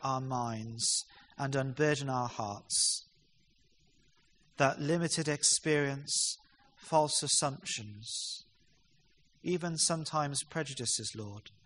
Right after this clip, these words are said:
wouldn't get in the way of us seeing your plan and purpose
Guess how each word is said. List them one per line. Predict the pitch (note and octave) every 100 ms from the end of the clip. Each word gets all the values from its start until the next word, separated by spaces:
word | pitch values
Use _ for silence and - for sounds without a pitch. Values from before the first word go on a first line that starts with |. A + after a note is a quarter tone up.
| _ _ _ _ _ _ _ _
wouldn't | - D3 D3+ C#3+
get | D3+ C3
in | D3
the | C3+
way | B2+ C3+ A#2+ G#2+ G#2+ - - _
of | - B2+
us | A#2+ - -
seeing | C#3 B2 A#2+
your | B2 A#2+
plan | - C3+ A#2 A2+ A2
and | A#2+ A#2
purpose | C3+ B2+ - G#2+ - -